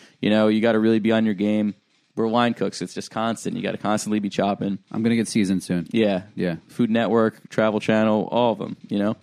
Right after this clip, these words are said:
Speaker 2: Parts
Speaker 1: So,
Speaker 2: Unknown.
Speaker 1: yeah, parts,
Speaker 2: Yeah.
Speaker 1: a lot of Parts Unknown
Speaker 2: A lot of
Speaker 1: happening.
Speaker 2: Parts Unknown,
Speaker 1: Only
Speaker 2: yeah.
Speaker 1: the nasty bits.
Speaker 2: Yeah.
Speaker 1: So,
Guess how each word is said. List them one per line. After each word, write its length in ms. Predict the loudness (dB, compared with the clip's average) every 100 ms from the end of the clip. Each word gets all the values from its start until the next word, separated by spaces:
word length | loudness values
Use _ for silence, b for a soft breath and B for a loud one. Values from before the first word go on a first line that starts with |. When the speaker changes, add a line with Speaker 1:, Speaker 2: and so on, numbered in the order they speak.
| B B
Speaker 2:
Parts 180 | -4 2
Speaker 1:
So, 120 | 2
Speaker 2:
Unknown. 240 | 2 -2 -6 _ _ -2
Speaker 1:
yeah, 280 | 2 2 2
parts, 360 | 0 0 -2 -12
Speaker 2:
Yeah. 100 | -4
Speaker 1:
a 20 | 0
lot 140 | 2
of 60 | 2
Parts 220 | 0 0
Unknown 240 | -2 -2
Speaker 2:
A 20 |
lot 20 | -2
of 60 |
Speaker 1:
happening. 180 | -2 0 -2
Speaker 2:
Parts 140 | -2
Unknown, 220 | -4 -2
Speaker 1:
Only 220 | 0 2 2
Speaker 2:
yeah. 60 |
Speaker 1:
the 80 | 2
nasty 320 | 2 0 -2
bits. 300 | -2 -4 -8 -12
Speaker 2:
Yeah. 160 | -10 -10 -12
Speaker 1:
So, 360 | 0 4 4